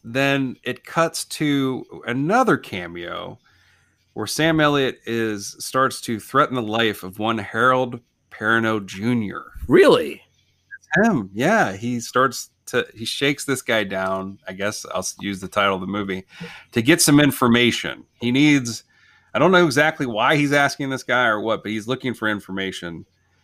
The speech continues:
Speaker 1: so Peter Weller and him can still, you know, find out more about these dirty cops. That's what leads them to this porno theater. Now, there's porno, uh, store, and one of the characters ha-, it, it's, the shot starts off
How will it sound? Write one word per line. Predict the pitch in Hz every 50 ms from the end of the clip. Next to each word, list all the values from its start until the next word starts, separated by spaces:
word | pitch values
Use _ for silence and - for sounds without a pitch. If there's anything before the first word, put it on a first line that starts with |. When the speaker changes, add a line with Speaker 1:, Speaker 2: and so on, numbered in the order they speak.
| _ _ _
Speaker 1:
so | - - - 117 107 101
Peter | 92 - - 127 127 120 110
Weller | 110 107 104 104 98
and | 98 92
him | 87 101 95 92
can | - - 95 85
still, | - - - 110 104 98 95 92 90 - _ _ _ - _ _ _ _ _ _ _ _ _ _
you | - 95
know, | 87
find | - - - 101 101 101 95 95
out | 92 90 92 87
more | 98 98 98
about | 92 90 90 87 -
these | - 87 85
dirty | - - 90 87 87 82
cops. | - - 113 110 101 95 - - - - - _ _ _ _ - - - _ -
That's | 123 139 165 160 -
what | 135 120 107
leads | 98 117 117 110 98
them | 104 110 107 101 92
to | - 101
this | 90 95 -
porno | - _ - 113 107 104 95 90
theater. | 85 - 87 78 73 - - 52 - - -
Now, | 120 120 117 110 104 - _ _ _ _ _ _ _ _ _ _ _ _ _ _ _ _
there's | - 117 117 -
porno, | - 151 143 127 120 113 107 101 98 98
uh, | - 98 92
store, | - - - 143 131 120 110 101 92 90 87 - _ _ _ _ _ _ -
and | 117 117 117
one | 117 156 202
of | 226
the | 202 -
characters | - - 170 170 160 - 143 123 -
ha-, | 131 131 131 120 -
it, | 98 92 90 95 107 117 -
it's, | 104 117 92 87 117 117 -
the | - 120
shot | 113 - - - - - 151 160 185 175
starts | - - 151 143 139 123 -
off | 131 123 127 120 - - -